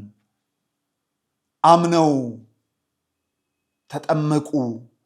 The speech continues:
ሪፖርት እንስማ ከየሀገረ ስብከቱ። የለም። ሳይከፈላቸው ግን የስድብ ውርጅብኝ እየወረደባቸው በየማህበራዊ ሚዲያ ላይ ከጠላት ጋር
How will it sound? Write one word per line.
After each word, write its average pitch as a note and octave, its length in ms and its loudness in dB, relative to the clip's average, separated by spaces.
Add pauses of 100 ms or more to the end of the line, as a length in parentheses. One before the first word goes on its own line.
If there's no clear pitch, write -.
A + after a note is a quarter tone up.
(140)
ሪፖርት E3+ 500 -2
እንስማ C#3+ 420 -6
ከየሀገረ B2+ 480 -6
ስብከቱ። B2+ 380 -12
የለም። F3+ 340 0 (2000)
ሳይከፈላቸው G3 1000 0 (180)
ግን G3 180 2 (140)
የስድብ D#3+ 420 0
ውርጅብኝ D3+ 540 -4
እየወረደባቸው D3+ 880 0
በየማህበራዊ C#3+ 760 0
ሚዲያ C#3+ 320 0
ላይ A3+ 120 -4 (1700)
ከጠላት E3+ 400 0
ጋር D#3+ 200 2